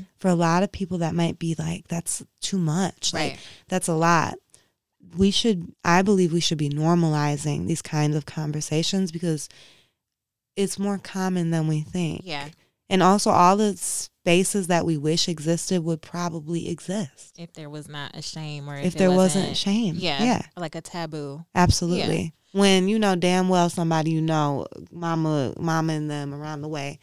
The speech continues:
Speaker 1: went through the same thing.
Speaker 2: Exactly. Yeah, and I, I can't remember who I was talking to, but I was just like, "You always feel like whatever you're going through, however you feel, you're on that island by yourself."
Speaker 1: Yeah.
Speaker 2: But there's probably, like, five people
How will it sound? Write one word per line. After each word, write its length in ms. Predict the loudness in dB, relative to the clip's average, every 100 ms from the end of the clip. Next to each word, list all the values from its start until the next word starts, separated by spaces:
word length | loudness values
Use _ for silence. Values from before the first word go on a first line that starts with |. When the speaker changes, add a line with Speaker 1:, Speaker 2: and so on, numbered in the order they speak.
| _ _ -6
Speaker 1:
went 160 | -4
through 120 | -4
the 60 | -6
same 280 | -4 -4 -4
thing. 160 | -8
Speaker 2:
Exactly. 500 | -6 -8 -8 -12 -16 -16 -20 _
Yeah, 260 | -6 -4 -4
and 120 | -6 -6
I, 200 | -6 -8 -14 _ -20
I 60 | -16
can't 180 | -14
remember 240 | -12 -12 -10
who 100 | -8
I 120 | -8
was 100 | -10
talking 260 | -14 -16 -16
to, 220 | -16 -16
but 320 | -14 -14 -16 _ _
I 80 | -14
was 100 | -12 -10
just 100 | -10
like, 160 | -10
"You 140 | -8 -4
always 320 | -4 -4 -8
feel 180 | -8 -6
like 200 | -6 -6
whatever 260 | -6 -8 -10
you're 140 | -10
going 300 | -10 -10 -12
through, 300 | -14 -14 -12
however 300 | -10 -10 -12
you 140 | -16
feel, 260 | -16 -14 -12
you're 160 | -10 -12
on 200 | -12 -12
that 160 | -12
island 340 | -14 -14 -12 -12
by 120 | -14
yourself." 580 | -14 -16 -14 -12 -10 -8
Speaker 1:
Yeah. 240 | -8 -10 -14 _ _ _ -12
Speaker 2:
But 100 | -6
there's 240 | -4 -6 -6
probably, 440 | -6 -4 -4 -4
like, 160 | -6 -8
five 360 | -6 -6 -6 -14
people 640 | -20 _ -8 -8 -8